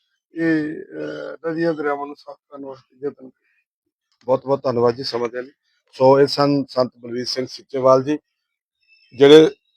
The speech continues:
Speaker 2: ਹਮੇਸ਼ਾ ਪੱਚੀ ਸਾਲ ਤੋਂ ਲਗਾਤਾਰ, ਮੈਂ ਇਹਨਾਂ ਨੂੰ ਅਕਸਰ ਕਹਿੰਦਿਆਂ ਸੁਣਦਾ ਹੁੰਦਾ, "No date, no wait।" ਚੌਵੀ ਘੰਟੇ ਜਿਹੜੇ ਕਹਿੰਦੇ ਨੇ ਕਿ ਕੰਮ ਤੇ ਲੱਗੇ ਰਹੋ, ਕਿਰਤ ਕਰਦੇ ਰਹੋ। ਸੋ ਬਹੁਤ ਹੀ, ਅਹ, ਵੱਡੇ ਤਰੀਕੇ ਦੇ ਨਾਲ ਜਿਵੇਂ ਇਹਨਾਂ ਨੇ ਪਵਿੱਤਰ ਕਾਲੀ ਵੇਈ ਨੂੰ ਸਾਫ਼ ਕੀਤਾ, ਇਸੇ ਤਰ੍ਹਾਂ ਬੁੱਢੇ ਦਰਿਆ ਤੇ ਵੀ ਜਾ ਕੇ ਕਾਰ ਸੇਵਾ ਆਰੰਭੀ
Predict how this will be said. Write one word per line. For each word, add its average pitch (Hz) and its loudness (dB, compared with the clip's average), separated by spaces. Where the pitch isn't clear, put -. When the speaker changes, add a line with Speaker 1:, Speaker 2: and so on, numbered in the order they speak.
Speaker 2:
ਹਮੇਸ਼ਾ 143 4
ਪੱਚੀ 151 -8
ਸਾਲ 135 6
ਤੋਂ 135 -6
ਲਗਾਤਾਰ, 135 2
ਮੈਂ 143 -2
ਇਹਨਾਂ 151 -2
ਨੂੰ 147 2
ਅਕਸਰ 147 -8
ਕਹਿੰਦਿਆਂ 139 -4
ਸੁਣਦਾ 131 -8
ਹੁੰਦਾ, 143 -2
"No 143 6
date, 143 2
no 135 6
wait।" 123 -2
ਚੌਵੀ 170 6
ਘੰਟੇ 143 4
ਜਿਹੜੇ 147 6
ਕਹਿੰਦੇ 143 -2
ਨੇ 147 0
ਕਿ - -10
ਕੰਮ 127 -6
ਤੇ 135 -10
ਲੱਗੇ 131 -4
ਰਹੋ, 139 4
ਕਿਰਤ - -12
ਕਰਦੇ 127 -4
ਰਹੋ। 151 4
ਸੋ 147 0
ਬਹੁਤ 156 8
ਹੀ, 180 4
ਅਹ, 139 10
ਵੱਡੇ 135 2
ਤਰੀਕੇ 156 -4
ਦੇ 151 4
ਨਾਲ 151 6
ਜਿਵੇਂ 147 0
ਇਹਨਾਂ 151 4
ਨੇ 156 4
ਪਵਿੱਤਰ 147 -10
ਕਾਲੀ 143 -2
ਵੇਈ 143 0
ਨੂੰ 139 -4
ਸਾਫ਼ 131 0
ਕੀਤਾ, 151 -8
ਇਸੇ 143 -8
ਤਰ੍ਹਾਂ 143 -2
ਬੁੱਢੇ 135 -2
ਦਰਿਆ 139 4
ਤੇ 139 -8
ਵੀ 135 -20
ਜਾ 127 -6
ਕੇ 139 -8
ਕਾਰ 135 4
ਸੇਵਾ 139 4
ਆਰੰਭੀ 135 0